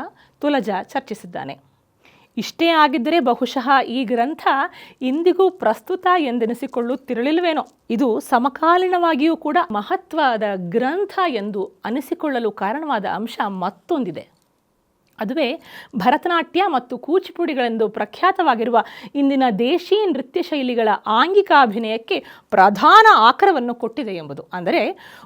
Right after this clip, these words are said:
ಗುರು ಪರಂಪರೆಯ ಮುಖೇನ ಸಾಗುತ್ತಾ ಬಂದಿರುವಂತಹ ನೃತ್ಯಾಭ್ಯಾಸದ ಮೊದಲ ಹೆಜ್ಜೆಗಳಿಂದ, ಅಂದರೆ ಬಾಲಪಾಠದಿಂದ ಮೊದಲುಗೊಂಡು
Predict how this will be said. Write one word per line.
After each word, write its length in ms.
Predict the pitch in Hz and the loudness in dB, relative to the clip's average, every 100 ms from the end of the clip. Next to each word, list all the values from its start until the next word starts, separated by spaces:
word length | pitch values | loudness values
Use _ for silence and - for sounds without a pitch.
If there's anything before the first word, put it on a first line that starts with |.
| - | -6
ಗುರು 200 | 214 339 453 | 0 4 6
ಪರಂಪರೆಯ 640 | 403 403 392 349 277 233 | 6 2 2 0 2 2
ಮುಖೇನ 460 | 226 220 - 330 320 | 0 -6 -6 -4 -4
ಸಾಗುತ್ತಾ 560 | - 202 240 330 392 440 | 0 -2 -2 0 6 6
ಬಂದಿರುವಂತಹ 680 | 320 254 247 254 247 226 233 180 - - - | 6 0 -2 -2 -4 -4 -4 -4 -8 -18 -6
ನೃತ್ಯಾಭ್ಯಾಸದ 1120 | 254 269 _ 370 381 403 233 311 269 269 247 392 | -4 -4 _ 4 6 6 2 -2 -2 -2 0 0
ಮೊದಲ 600 | 294 202 220 277 359 415 370 | 0 -2 -2 0 2 2 2
ಹೆಜ್ಜೆಗಳಿಂದ, 680 | 226 233 196 330 262 185 175 - | 0 -6 -4 -4 -4 -6 -8 -8
ಅಂದರೆ 280 | 196 220 392 - - - | -4 0 0 -2 -20 -4
ಬಾಲಪಾಠದಿಂದ 1080 | 214 208 254 403 403 339 320 320 320 277 269 | 2 6 8 6 6 4 4 2 -2 -2 -2
ಮೊದಲುಗೊಂಡು 600 | 226 180 285 240 285 247 | -4 -2 -2 0 0 -2